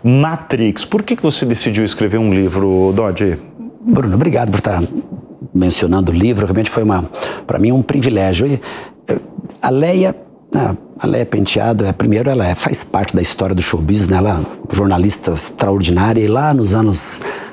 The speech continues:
Speaker 2: oitenta, setenta, ela foi uma das primeiras a trabalhar nessa área de assessoria de imprensa do meio artístico. Ah, eu a conheci nesse período, quando eu tava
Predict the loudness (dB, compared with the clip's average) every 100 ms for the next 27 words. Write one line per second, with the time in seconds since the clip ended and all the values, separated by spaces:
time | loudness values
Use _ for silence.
0 | -4 -4 -2 -2 -2 -2 -4 -2 0 -2
1 | 0 -2 0 0 0 0 -2 0 2 2
2 | 2 0 -2 -6 -10 -10 -14 -8 -2 0
3 | 0 0 -2 -2 -2 0 2 2 2 2
4 | 0 0 -2 -2 -2 -2 0 0 0 -2
5 | -2 -2 -2 0 2 2 2 0 0 0
6 | 0 0 -2 -4 0 0 2 2 0 -2
7 | -4 -4 -6 -8 -12 -14 -12 -12 -16 -2
8 | 2 2 2 2 0 0 0 0 0 0
9 | 0 0 2 2 2 0 -2 0 -2 -2